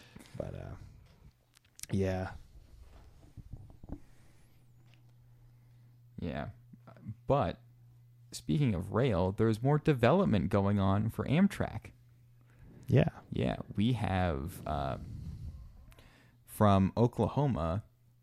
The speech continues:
Speaker 2: from the Norman transcript, "The Norman City Council has approved a resolution in favor of Amtrak's announcement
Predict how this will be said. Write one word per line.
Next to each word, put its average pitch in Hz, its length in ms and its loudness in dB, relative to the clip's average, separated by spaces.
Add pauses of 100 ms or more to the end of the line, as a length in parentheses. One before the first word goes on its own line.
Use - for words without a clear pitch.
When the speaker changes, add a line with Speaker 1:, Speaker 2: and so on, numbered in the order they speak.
(240)
Speaker 2:
from 101 200 0
the 92 100 2
Norman 107 460 2
transcript, 104 800 -2 (1040)
"The 107 100 4
Norman 156 300 6
City 147 260 0
Council 131 540 -2
has 98 140 -2
approved 139 340 0
a 110 40 0
resolution 104 580 2
in 98 160 0
favor 95 500 -2 (100)
of 90 480 -2
Amtrak's 98 480 0
announcement 90 580 -2